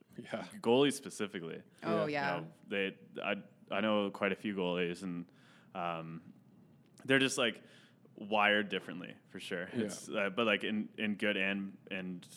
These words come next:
Speaker 2: almost, like, uh, just different ways.
Speaker 1: Yeah,
Speaker 2: It's,
Speaker 1: yeah, yeah.
Speaker 2: but, uh, they definitely have a lot of pressure on themselves.
Speaker 1: Um, okay. We'll get off the sports. <laughs>
Speaker 2: Yeah.
Speaker 1: Um,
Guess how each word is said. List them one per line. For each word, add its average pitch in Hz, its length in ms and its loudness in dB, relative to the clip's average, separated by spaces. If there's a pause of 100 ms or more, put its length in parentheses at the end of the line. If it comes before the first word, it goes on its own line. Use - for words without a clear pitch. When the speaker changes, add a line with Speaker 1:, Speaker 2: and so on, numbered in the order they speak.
Speaker 2:
almost, 92 340 -6
like, 82 260 -10 (160)
uh, 80 360 -6 (440)
just - 200 -4
different 113 300 -2
ways. - 340 -8 (120)
Speaker 1:
Yeah, 113 200 2
Speaker 2:
It's, - 160 -6 (140)
Speaker 1:
yeah, 104 140 -8
yeah. 98 140 -4 (300)
Speaker 2:
but, 87 80 -8
uh, 90 220 -6 (180)
they 95 100 -12
definitely 87 440 -10 (520)
have 90 140 -2
a - 40 -6
lot 82 140 -4
of 80 80 -8
pressure 80 320 -8
on 85 100 -8
themselves. - 460 -12 (560)
Speaker 1:
Um, 120 460 6 (100)
okay. 151 340 8 (600)
We'll 120 80 8
get 120 140 10
off 113 100 10
the 117 80 0
sports. 95 340 -2
<laughs> 120 200 6
Speaker 2:
Yeah. 147 640 10
Speaker 1:
Um, 156 240 12